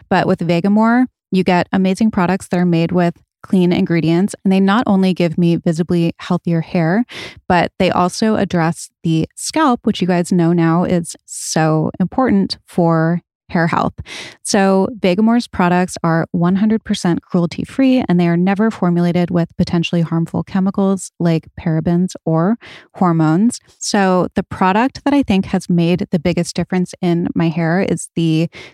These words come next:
Grow Serum. Consistency is key here, so you have to try it for a few months in my experience. But I use the hair serum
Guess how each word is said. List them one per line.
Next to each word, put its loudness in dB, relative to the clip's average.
Grow 2
Serum. -2
Consistency 0
is -4
key -2
here, 0
so -6
you 0
have -8
to -6
try -2
it 0
for 0
a 0
few -2
months 0
in 0
my 2
experience. 0
But 2
I -2
use 2
the -2
hair 0
serum 0